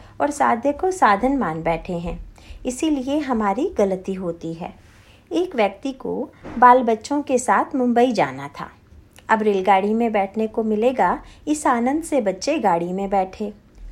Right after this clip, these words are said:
लेकिन मुंबई जाने के लिए वह आदमी गाड़ी में बैठा।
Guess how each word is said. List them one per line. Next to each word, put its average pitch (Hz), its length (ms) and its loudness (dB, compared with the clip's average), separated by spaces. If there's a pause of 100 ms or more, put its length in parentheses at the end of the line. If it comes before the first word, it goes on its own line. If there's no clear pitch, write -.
लेकिन 226 320 0
मुंबई 220 400 2
जाने 196 360 0
के 196 180 -4
लिए 208 280 -2
वह 196 240 -2
आदमी 180 380 0
गाड़ी 202 300 4
में 208 180 0
बैठा। 208 420 -2